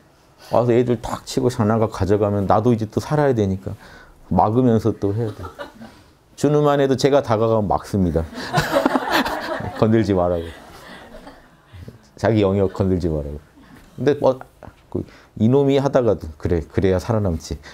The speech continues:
저, 저도 속으로. 왜냐하면 가면 억센 애들 만나서 이렇게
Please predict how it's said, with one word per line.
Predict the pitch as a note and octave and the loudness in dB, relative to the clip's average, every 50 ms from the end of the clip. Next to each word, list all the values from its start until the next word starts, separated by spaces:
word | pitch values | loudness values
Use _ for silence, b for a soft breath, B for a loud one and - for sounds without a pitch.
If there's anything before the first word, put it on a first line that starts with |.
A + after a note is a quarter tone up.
| B B B B B - | B B B B B -6
저, | - - B2+ | -2 0 0
저도 | A#2+ - D3+ C3+ - A2+ | 2 2 2 2 2 2
속으로. | G#2+ - C3 B2+ G#2+ G2 F2 D#2+ D#2 B B B B B B B B B | 0 2 0 -2 -2 -2 -4 -6 -8 B B B B B B B B B
왜냐하면 | - A#2+ C3+ C#3+ C#3 C#3 A#2+ G#2 - - | -2 0 2 2 2 2 2 0 -2 -4
가면 | - - C3+ B2 G#2+ | -2 0 2 4 4
억센 | G#2 A2+ - - D#3+ D3+ C#3+ | 2 2 2 2 2 2 2
애들 | C#3+ C3+ C3+ C3 | 2 2 2 2
만나서 | A2 G2+ G2 G2+ G#2+ A2+ G#2+ A2+ G#2+ | 2 2 0 0 0 0 0 2 0
이렇게 | G2+ F#2 - | 0 0 -2